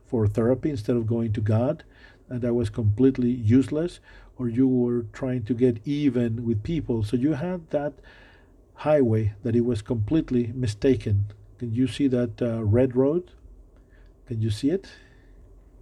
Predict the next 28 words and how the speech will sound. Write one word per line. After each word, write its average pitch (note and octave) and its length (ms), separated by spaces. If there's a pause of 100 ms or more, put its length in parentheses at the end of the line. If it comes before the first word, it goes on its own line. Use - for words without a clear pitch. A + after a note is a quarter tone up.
(1500)
So C#3+ 140
the D3 100
Lord F#3+ 360
then E3 320 (120)
comes A2 640 (640)
and A#2 120
He A2 120
shows D#3+ 420
you A2+ 180
a A#2 140
new C#3+ 460 (240)
pattern A#2 580
of G#2+ 140
thinking. A2 560 (640)
You G#2+ 140
go A#2+ 320
to D3 120
God, A#2+ 380
you B2 100
learn D3+ 360 (120)
how C#3+ 140
to, D3 180 (460)
uh, A#2 320
forgive B2 680
and A#2+ 200
to B2 60
give A2+ 240
thanks, C#3 680